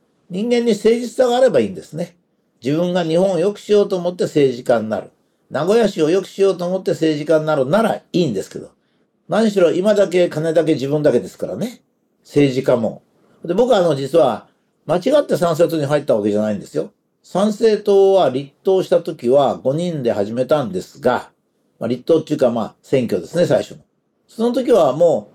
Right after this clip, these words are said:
う、国民の声を聞いて、党員の声を聞いてやろうと。党首ももちろん党員で決めるし、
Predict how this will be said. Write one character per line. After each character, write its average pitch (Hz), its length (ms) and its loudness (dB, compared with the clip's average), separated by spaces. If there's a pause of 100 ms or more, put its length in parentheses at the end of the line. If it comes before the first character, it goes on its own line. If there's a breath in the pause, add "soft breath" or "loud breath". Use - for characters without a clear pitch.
(360)
う、 135 120 -14
国 220 160 -4
民 254 160 -4
の 262 120 2
声 247 220 4
を 156 120 2
聞 - 180 -12
い - 60 -18
て、 185 320 -2 (260)
党 226 180 4
員 262 220 -4
の 247 160 -4
声 240 240 4
を 160 100 2
聞 214 200 -8
い 208 40 -10
て 220 100 -4
や 196 120 0
ろ 190 140 -2
う - 60 -4
と。 - 140 -20 (560)
党 233 260 4
首 - 160 -4
も 151 120 -2
も 147 140 -4
ち 147 100 -4
ろ 240 140 2
ん 117 160 -8 (360)
党 147 220 2
員 143 160 -4
で 135 100 0
決 135 140 -6
め 156 100 2
る 135 80 2
し、 - 280 -10